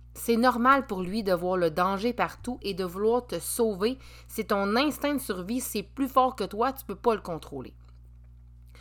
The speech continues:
Donc, d'essayer de tomber dans ce genre d'optimisme-là, sans fin, sans borne, ce que ça fait, c'est que ça crée justement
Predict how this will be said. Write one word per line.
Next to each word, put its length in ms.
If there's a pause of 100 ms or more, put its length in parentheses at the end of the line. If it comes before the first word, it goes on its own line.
(560)
Donc, 180
d'essayer 340
de 80
tomber 400
dans 180
ce 200 (180)
genre 480
d'optimisme-là, 880
sans 460
fin, 320
sans 320
borne, 420 (380)
ce 160
que 120
ça 200
fait, 260
c'est 180
que 60
ça 160
crée 300
justement 500